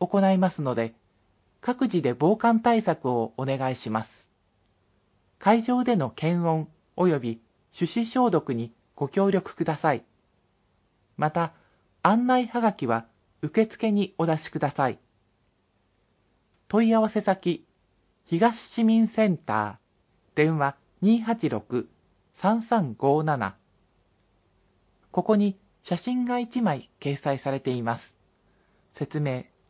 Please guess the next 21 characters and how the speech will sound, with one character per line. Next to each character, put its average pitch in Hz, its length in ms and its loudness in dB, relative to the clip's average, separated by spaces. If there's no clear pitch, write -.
昨 202 300 -4
年 247 220 0
の 240 120 2
成 233 240 2
人 233 220 -2
式 - 200 -10
の 120 80 -4
写 113 160 -8
真 120 260 -6
で 101 120 -4
す。 - 240 -20
四 175 160 2
人 247 260 2
の 131 200 -2
新 240 160 2
成 254 300 0
人 165 220 -2
の 123 100 -6
男 123 240 -2
性 135 300 -6
が、 123 240 -2